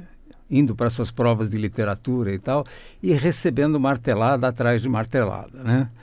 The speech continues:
Na forma de zeros ou de narizes torcidos, o que quer que seja. E como é que você lidou com isso?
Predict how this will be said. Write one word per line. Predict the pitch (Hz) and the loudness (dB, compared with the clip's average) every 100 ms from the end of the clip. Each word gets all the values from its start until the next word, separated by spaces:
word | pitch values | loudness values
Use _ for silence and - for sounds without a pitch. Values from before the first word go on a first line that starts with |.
| - - | -20 -8
Na | 104 | -6
forma | 98 117 117 104 | 0 2 4 4
de | 104 | 0
zeros | 82 110 139 147 104 92 | 0 2 2 2 0 -2
ou | 92 92 | -6 -8
de | 92 | -4
narizes | 98 101 104 104 - | -2 0 -2 -4 -4
torcidos, | 98 82 - 139 113 92 98 | -6 -4 0 2 2 -2 -6
o | 95 | -8
que | - | -4
quer | 123 | -2
que | 117 | -2
seja. | - 101 95 - - - - - - - - | -4 -6 -6 -12 -20 -20 -20 -20 -20 -20 -6
E | 143 117 113 113 113 120 - - - - - | 0 2 2 2 0 -4 -8 -14 -14 -20 -16
como | - 196 | 0 2
é | 240 | 2
que | 233 | 0
você | 190 180 - 160 160 160 | -4 -4 0 2 2 0
lidou | 135 151 107 160 139 | -4 -2 2 4 4
com | 117 101 | 4 -2
isso? | 92 92 - - - | -2 -8 -16 -18 -20